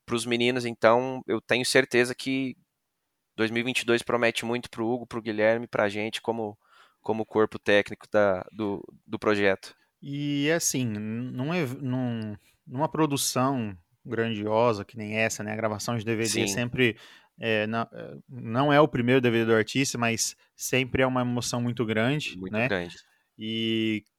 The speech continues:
Speaker 2: qual que é, ó, a, a, assim, a gente sabe que você é produtor geral, mas, assim, quais são as suas responsabilidades, assim, a, as, a, o que você gosta de tomar conta de tudo, ou o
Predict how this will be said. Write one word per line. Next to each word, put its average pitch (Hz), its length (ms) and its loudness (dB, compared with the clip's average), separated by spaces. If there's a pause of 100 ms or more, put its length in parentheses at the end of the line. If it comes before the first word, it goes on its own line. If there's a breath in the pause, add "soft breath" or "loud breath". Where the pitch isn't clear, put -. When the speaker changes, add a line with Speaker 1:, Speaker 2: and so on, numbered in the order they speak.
(120)
Speaker 2:
qual 214 200 0
que - 200 -8
é, 165 260 4
ó, 156 120 6
a, 110 420 2 (220)
a, - 220 -20 (260)
assim, 127 400 -4 (160)
a 120 100 -4
gente 135 180 -8
sabe 185 160 -4
que - 60 -12
você - 80 -8
é 208 40 -4
produtor 202 380 2
geral, 185 380 10
mas, 110 220 -4
assim, 117 280 -6
quais 170 260 -2
são 196 400 2
as 139 100 2
suas 143 560 2 (400 soft breath)
responsabilidades, 131 1200 6
assim, 113 340 -2 (360 loud breath)
a, 113 380 0
as, - 380 -6
a, 110 280 -12
o - 40 -18
que - 120 -10
você 117 360 -4
gosta 123 420 4
de - 120 -6
tomar 120 320 0
conta 120 320 -4
de 110 100 -8
tudo, 127 560 0
ou 117 420 2
o 117 60 -14